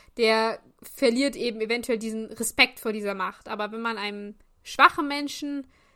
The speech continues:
mit dieser Macht ausstattet, dann kennt der den Wert von, äh, der Stärke und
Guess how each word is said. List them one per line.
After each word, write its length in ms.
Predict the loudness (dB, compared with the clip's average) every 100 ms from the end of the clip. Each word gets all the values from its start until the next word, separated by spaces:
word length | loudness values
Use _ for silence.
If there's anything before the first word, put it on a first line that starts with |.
| _ _ _
mit 280 | -6 -6 -6 -16
dieser 340 | -6 -2 0
Macht 380 | 0 -2 -4 -4
ausstattet, 880 | -2 0 0 -2 -6 -4 -6 -6 -6
dann 160 | -6 -4
kennt 280 | -6 -4
der 100 | -4
den 180 | -4 -2
Wert 400 | 0 0 0 -6 _ _ _
von, 560 | _ -6 -6 -4 -10 -10
äh, 260 | -10 -8 -6
der 140 | -8
Stärke 540 | -4 0 0 -2 -6
und 400 | -2 -2 -2 -6